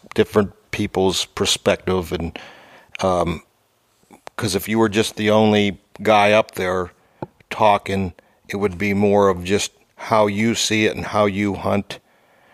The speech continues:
And, and some people would take that as, as a matter of fact, this is how it's done,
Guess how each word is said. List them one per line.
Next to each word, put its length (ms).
And, 340
and 400
some 240
people 300
would 160
take 260
that 220
as, 240
as 140
a 80
matter 260
of 80
fact, 280
this 100
is 120
how 180
it's 140
done, 420